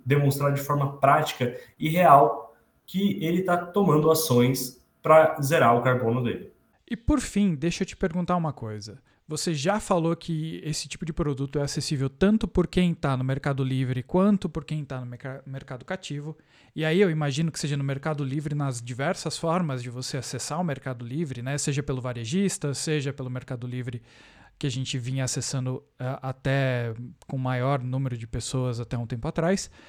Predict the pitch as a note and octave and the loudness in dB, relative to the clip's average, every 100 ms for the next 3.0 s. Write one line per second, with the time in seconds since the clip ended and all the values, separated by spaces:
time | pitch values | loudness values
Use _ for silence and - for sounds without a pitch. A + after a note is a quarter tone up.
0 | - - - _ _ _ _ _ F#3+ G#3 | -20 -20 -20 _ _ _ _ _ 0 2
1 | G#3+ - - _ _ - F#3 - - A#3 | 2 -2 -6 _ _ -12 -6 -2 0 2
2 | G#3+ F3+ G3+ F3+ F#3 E3+ - C3 A2+ | 2 2 2 2 4 4 2 -4 -4